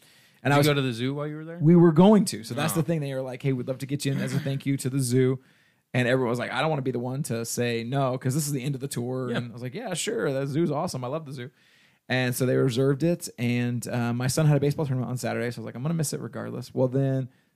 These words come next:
Speaker 1: there's snow forecasting
Speaker 2: <laughs>
Speaker 1: on
Speaker 2: Yeah.
Speaker 1: Sunday. And it was gonna be, like, thirty degrees as, or, like, forty degrees as a high. And that was supposed to be, like, at, like, three A M. And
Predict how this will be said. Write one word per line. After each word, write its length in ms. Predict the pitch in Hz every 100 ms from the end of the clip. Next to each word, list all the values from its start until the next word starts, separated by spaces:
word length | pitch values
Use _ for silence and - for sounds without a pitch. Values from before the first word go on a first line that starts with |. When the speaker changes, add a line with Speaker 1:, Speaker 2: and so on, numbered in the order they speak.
| _
Speaker 1:
there's 240 | 117 117
snow 240 | - 127 160
forecasting 1000 | 143 123 117 113 117 - 117 120 117 120
Speaker 2:
<laughs> 20 |
Speaker 1:
on 100 | 262 - 123 113 117
Speaker 2:
Yeah. 0 | 120
Speaker 1:
Sunday. 920 | - - 160 147 135 117 117 120 - - _ _ _ -
And 200 | 120 117
it 20 |
was 100 | 117
gonna 100 | 123
be, 60 | 120
like, 200 | 120 -
thirty 240 | 123 127
degrees 540 | 123 120 127 127 120
as, 280 | - 113 113
or, 280 | 107 - 127
like, 160 | 120 127
forty 160 | 151
degrees 240 | 143 139 127
as 60 |
a 40 | 117
high. 300 | 120 123 127
And 120 | 127
that 60 | 117
was 80 | 127
supposed 120 | 120
to 60 |
be, 60 | 123
like, 200 | 120 120 -
at, 280 | 117 120 -
like, 160 | 120 104
three 280 | 120 123 123
A 180 | 117 120
M. 380 | 120 123 123
And 200 | 120 120